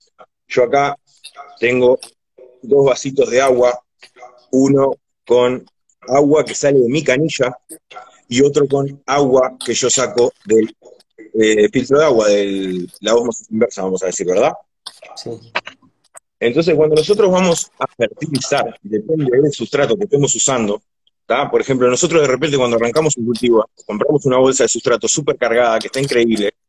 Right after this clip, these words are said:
Speaker 1: ¿tá? Ponemos una plantula, un plantín. Una planta que prácticamente están haciendo, que tiene toda la comida en los cotiledones, que no necesita absolutamente más nada que lo que ya tiene.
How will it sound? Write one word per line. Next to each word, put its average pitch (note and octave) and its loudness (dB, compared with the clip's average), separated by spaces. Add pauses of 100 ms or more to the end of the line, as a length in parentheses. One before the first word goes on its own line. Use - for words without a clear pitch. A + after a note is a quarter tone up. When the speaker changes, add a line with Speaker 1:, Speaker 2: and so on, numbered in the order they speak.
(240)
Speaker 1:
¿tá? G2 -2 (520)
Ponemos D3 2
una C3 0
plantula, A2 -2 (480)
un B2 -2
plantín. G#2 -2 (560)
Una F3 2
planta E3+ 0
que C3+ 0
prácticamente C#3 0
están C#3 -2
haciendo, C#3 0
que B2 -4
tiene C3+ 0
toda C#3+ 2
la A#2+ 0
comida B2+ 0
en A#2 0
los G#2 -6
cotiledones, A#2 2
que A2 -6
no C3 -2
necesita B2+ -4
absolutamente A#2+ -2
más A#2 -2
nada G#2 -4 (600)
que G#2+ -2
lo G#2 2
que F#2 -2
ya F#2 -10
tiene. A2 -2